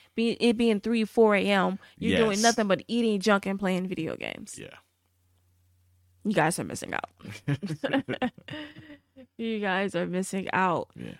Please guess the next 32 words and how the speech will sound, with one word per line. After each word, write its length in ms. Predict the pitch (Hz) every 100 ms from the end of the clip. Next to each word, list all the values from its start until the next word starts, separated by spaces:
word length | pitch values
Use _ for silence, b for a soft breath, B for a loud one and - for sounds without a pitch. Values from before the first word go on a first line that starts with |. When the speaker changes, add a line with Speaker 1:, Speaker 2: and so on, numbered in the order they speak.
| -
Speaker 1:
But 120 | 220
yeah, 260 | 302 381 196
so 240 | - 233
yeah, 260 | 233 262 185
so 160 | 214
this 220 | 214 254 247
movie 320 | 262 269 262
kinda 300 | 262 208 208
set 240 | - 208
the 80 | 190
tone 400 | - 185 190 185
for 120 | 185
the 60 | 180
new 200 | 180 175
Bond 300 | 190 196 196
movies. 280 | 185 180 185
It, 240 | - 190 - b b -
that 160 | 190
video 280 | 196 202 196
game 380 | 190 175 180 185
was, 480 | 180 165 170 - - _ _ _ _ _ -
you 120 | 196
know, 300 | 185 101 98 -
still 340 | - - 247 226
considered 340 | 220 208 190
one 100 | 185
of 40 | 175
the 80 |
best 240 | 185 190 -
video 160 | 180
games 260 | 180 180 175
ever, 360 | 208 202 196